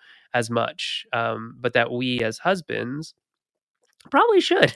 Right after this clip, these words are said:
<laughs> um, especially those of us who are involved in an industry that is basically based around fun and, you know, a pastime and a hobby and all that kind of stuff, where, yes, it is serious business. And yes, you know, I sign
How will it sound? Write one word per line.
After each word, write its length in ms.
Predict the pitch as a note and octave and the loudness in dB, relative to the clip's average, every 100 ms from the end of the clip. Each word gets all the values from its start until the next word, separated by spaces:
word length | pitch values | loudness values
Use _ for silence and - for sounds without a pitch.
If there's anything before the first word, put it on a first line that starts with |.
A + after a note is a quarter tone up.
| - | 4
<laughs> 460 | - - - - | 2 0 -12 4
um, 440 | D#3 D3+ D3 C#3+ D3 | 8 8 8 6 2
especially 500 | D#3+ G#3+ G#3+ A3+ A3 | 4 4 4 0 0
those 260 | F3 F3+ F3 | 2 4 2
of 120 | D#3 | 2
us 200 | D3+ - | 2 0
who 140 | D3 | 0
are 140 | C#3 C3+ | 2 2
involved 520 | C3 A#2+ A#2+ A#2+ A#2 | 2 0 0 0 -4
in 140 | - A#2+ | -6 -6
an 80 | A2+ | -6
industry 440 | B2+ B2 B2 B2+ | -6 -8 -8 -6
that 160 | A#2+ A2+ | -4 -4
is 120 | A2 | -6
basically 480 | - A2+ A#2 B2 A#2 | -10 -12 -12 -14 -14
based 280 | G#2 A2 - | -12 -14 -14
around 200 | G#2+ A2 | -16 -16
fun 380 | - A2+ G#2 A2 _ _ _ | -12 -12 -12 -16 _ _ _
and, 400 | A2+ G#2 G2+ G#2 A2+ _ _ _ - | -10 -8 -10 -12 -18 _ _ _ -12
you 100 | A2 | -10
know, 180 | G2+ G2+ | -8 -10
a 80 | |
pastime 800 | - - A2 - - G#2 G2+ G2+ - | -12 -14 -14 -16 -14 -12 -10 -12 -10
and 320 | A2 G#2 G#2 | -10 -10 -12
a 40 | - | -16
hobby 580 | - G#2+ G#2+ G#2+ G#2+ A2+ | -10 -10 -10 -12 -14 -12
and 100 | A2 | -10
all 120 | G#2+ | -10
that 140 | G#2+ - | -10 -12
kind 180 | - A2 | -16 -16
of 60 | |
stuff, 280 | - - - - - - - - | -16 -14 -14 -16 -20 -20 -20 -8
where, 600 | B2+ B2+ B2 B2 A#2+ A#2 _ _ _ _ _ _ _ - | 2 6 6 6 4 0 _ _ _ _ _ _ _ -2
yes, 320 | D#3 D3+ - | 0 2 2
it 80 | D#3 | 0
is 140 | D3+ | 0
serious 340 | - C#3 C#3 | 0 0 -2
business. 600 | - A2+ A2 A2 A2 A2 | -4 -8 -6 -6 -6 -6
And 280 | A2 G#2+ G#2+ | -8 -8 -10
yes, 360 | A#2 A#2 A#2 - | -4 -2 -2 -4
you 80 | A2+ | -6
know, 140 | A2 | -4
I 60 | A2 | -4
sign 480 | - A2 G#2+ G#2+ | -6 -6 -6 -8